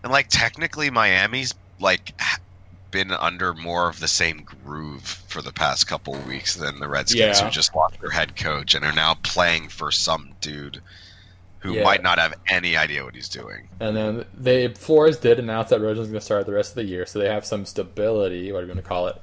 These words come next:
Speaker 1: Right.
Speaker 2: And Albert Wilson's coming back, so he's gonna have Wilson, Preston, and Devontae Parker,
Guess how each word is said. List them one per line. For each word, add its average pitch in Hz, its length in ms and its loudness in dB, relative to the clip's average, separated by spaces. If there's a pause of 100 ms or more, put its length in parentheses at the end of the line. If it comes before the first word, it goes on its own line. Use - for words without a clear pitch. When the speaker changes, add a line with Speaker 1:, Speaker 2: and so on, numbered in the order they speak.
Speaker 1:
Right. 78 520 2
Speaker 2:
And 107 100 -8 (100)
Albert 117 280 4
Wilson's 131 280 2
coming 135 280 -2
back, 127 420 2 (320)
so - 140 -12
he's 107 180 -4
gonna 107 160 -2
have 107 220 -2
Wilson, 107 800 0
Preston, 107 720 -4
and 92 200 -10
Devontae 98 480 -4
Parker, 98 520 -4